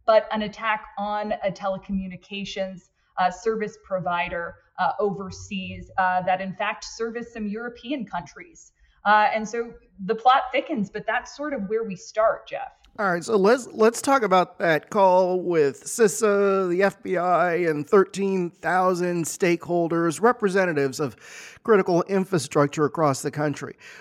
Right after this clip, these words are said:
Speaker 2: What really stood out to you about that call? Did everybody seem to be on the same page?
Speaker 1: You know, I,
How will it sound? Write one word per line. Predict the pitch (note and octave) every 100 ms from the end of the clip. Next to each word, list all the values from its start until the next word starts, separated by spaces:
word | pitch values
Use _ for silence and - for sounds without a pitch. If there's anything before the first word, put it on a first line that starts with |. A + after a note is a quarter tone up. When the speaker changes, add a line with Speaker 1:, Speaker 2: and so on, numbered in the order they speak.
| -
Speaker 2:
What | E4 A#4
really | G#3 G#3 G#3+ G3+
stood | - G3+ F#3
out | F3+ F3+
to | G3+
you | F#3+ F#3 G3 G#3
about | E3+ F#3 F3+
that | F3+ D#3+
call? | - F3 F3+
Did | F3+
everybody | G3+ C#4 A#3 A3
seem | - G#3+ G3+
to |
be | G3
on | G3 F3+
the |
same | D#3+ F#3 F3+ E3
page? | F3+ E3+ F3+ - -
Speaker 1:
You | G#4
know, | A4 A4 - - - _ - - - - _ _
I, | C#4 -